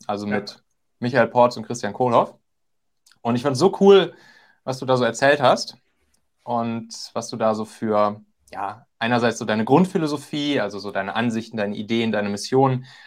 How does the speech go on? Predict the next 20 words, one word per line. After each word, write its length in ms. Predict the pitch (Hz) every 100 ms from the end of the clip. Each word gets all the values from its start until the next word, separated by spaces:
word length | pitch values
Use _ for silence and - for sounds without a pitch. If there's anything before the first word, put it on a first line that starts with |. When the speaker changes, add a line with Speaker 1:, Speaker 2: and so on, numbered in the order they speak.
| -
Speaker 1:
andererseits 460 | 113 120 113 110 117
aber 160 | 104
auch 100 | 101
so 120 | -
ein 80 | 101
paar 200 | - 113
Tipps 220 | - 127
und 120 | 117 -
Tricks, 220 | 160 -
die 60 | 127
du 80 |
da 80 | 135
einfach 220 | 123 131
rausgehauen 480 | 127 127 131 131 131
hast. 300 | 147 202 - _ _ _ _ _
Fand 140 | 120 127
ich 80 | 123
so 340 | 139 175 175
faszinierend, 760 | - 143 139 143 135 151 147 135
inspirierend, 920 | 151 - 143 147 147 139 135 -